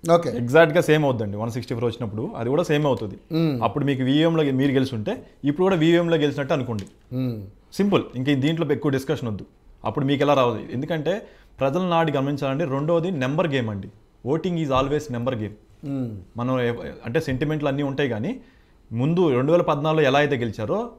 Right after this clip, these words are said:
Speaker 2: అది రెండు వేల ఇరవై నాలుగులో similar kind of number game. అంటే ఈ వన్ ప్లస్ వన్ ఈజ్ ఈక్వల్ టు త్రీ అయింది.
Speaker 1: మ్మ్.
Speaker 2: అదే సింపుల్ లాజిక్ అర్థం చేసుకుంటే ఈవీఎంలు లేదా హామీలు ఇవన్నీ మాడితే ఇంకా ఈ రాజకీయాలు ఉండడం వేస్ట్. ఇంకో అలాంటి విశ్లేషణ చేసుకుంటూ కూర్చుంటే మీరు ఎప్పుడు ప్రజల మన్ననలు పొందలేరు. అది నా ఫస్ట్ పాయింట్ అండి. సెకండ్ థింగ్,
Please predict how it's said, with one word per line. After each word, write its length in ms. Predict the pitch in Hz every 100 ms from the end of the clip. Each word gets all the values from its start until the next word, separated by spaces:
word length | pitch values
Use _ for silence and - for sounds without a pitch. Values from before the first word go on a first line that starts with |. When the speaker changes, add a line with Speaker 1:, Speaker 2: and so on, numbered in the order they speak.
| 107
Speaker 2:
అది 140 | 135
రెండు 200 | 127 143
వేల 80 | 165
ఇరవై 140 | 160
నాలుగులో 260 | 151 151 170
similar 420 | 175 156 175 180
kind 200 | 156 147
of 200 | 160 131
number 260 | 127 165 120
game. 160 | 107 95 - _ _ _ _ _ -
అంటే 160 | 120
ఈ 40 | 131
వన్ 180 | 127 156
ప్లస్ 240 | 190 170
వన్ 180 | 151 156
ఈజ్ 140 | 139
ఈక్వల్ 220 | 147 160
టు 60 | 160
త్రీ 200 | 165 170
అయింది. 320 | 147 104 101 - _
Speaker 1:
మ్మ్. 240 | 139 135 120
Speaker 2:
అదే 140 | 135
సింపుల్ 320 | 139 160 180
లాజిక్ 260 | 170 147 143
అర్థం 220 | 127 151
చేసుకుంటే 300 | 147 147 135
ఈవీఎంలు 540 | 135 143 135 123 131 131 - - _ _
లేదా 180 | 117 127
హామీలు 600 | 110 127 143 135 123 123 127 135
ఇవన్నీ 280 | 120 127 160
మాడితే 580 | 135 139 139 170 170 123
ఇంకా 180 | 120 127
ఈ 180 | 127
రాజకీయాలు 420 | 120 131 147 170 151
ఉండడం 200 | 139 113
వేస్ట్. 320 | 123 131 185 - - _ _ _ _
ఇంకో 140 | 123 147
అలాంటి 460 | 120 120 131 139
విశ్లేషణ 400 | 127 127 175 175 151
చేసుకుంటూ 300 | 160 165 156
కూర్చుంటే 320 | 147 151 151
మీరు 180 | 156 135
ఎప్పుడు 200 | 131 139
ప్రజల 260 | 135 147 175
మన్ననలు 300 | 143 139 147
పొందలేరు. 420 | 117 117 110 117
అది 260 | 131 131
నా 100 | 156
ఫస్ట్ 320 | 117 110 - 123
పాయింట్ 200 | 110 104
అండి. 120 | 107
సెకండ్ 320 | 151 175 196
థింగ్, 220 | 127 123